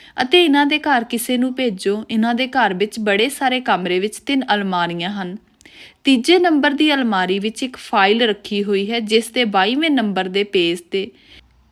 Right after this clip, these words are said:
ਇੱਕ ਪਰਚੀ ਚਿਪਕੀ ਹੈ, ਉਸ ਨੂੰ ਮੰਗਵਾ ਲਵੋ।" ਠੀਕ ਉਵੇਂ ਹੀ ਕੀਤਾ ਗਿਆ। ਉਸ ਵਿ-, ਪਰਚੀ ਵਿੱਚ ਲਿਖਿਆ ਹੋਇਆ ਸੀ, ਕਿਉਂਕਿ ਉਹ ਓਰੀਜਨਲ ਪਰਚੀ ਸੀ, ਉਸ ਵਿੱਚ ਲਿਖਿਆ ਹੋਇਆ ਸੀ ਕਿ "ਸਾਰੇ ਪੈਸੇ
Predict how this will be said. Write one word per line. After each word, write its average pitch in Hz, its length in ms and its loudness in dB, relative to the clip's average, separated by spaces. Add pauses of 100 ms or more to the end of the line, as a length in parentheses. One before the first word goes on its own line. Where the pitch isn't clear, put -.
(140)
ਇੱਕ 269 200 -2
ਪਰਚੀ 247 480 0
ਚਿਪਕੀ 254 640 -4
ਹੈ, 185 200 -4 (300)
ਉਸ 302 240 -4
ਨੂੰ 330 140 2
ਮੰਗਵਾ 214 420 4
ਲਵੋ।" 175 340 -2 (100)
ਠੀਕ 339 260 2
ਉਵੇਂ 226 300 0
ਹੀ 302 160 2
ਕੀਤਾ 208 400 -4
ਗਿਆ। 190 260 -4 (540)
ਉਸ 302 240 0
ਵਿ-, 220 140 -2 (140)
ਪਰਚੀ 220 400 2
ਵਿੱਚ 220 240 -4
ਲਿਖਿਆ 226 440 0
ਹੋਇਆ 180 280 0
ਸੀ, 190 280 -8 (540)
ਕਿਉਂਕਿ 330 300 6
ਉਹ 247 300 2
ਓਰੀਜਨਲ 233 480 4
ਪਰਚੀ 202 440 -2
ਸੀ, 196 200 -10
ਉਸ 254 300 -6
ਵਿੱਚ 294 180 -2
ਲਿਖਿਆ 269 380 0
ਹੋਇਆ 202 280 2
ਸੀ 202 200 -4
ਕਿ 208 260 0 (920)
"ਸਾਰੇ 254 440 2
ਪੈਸੇ 226 540 -2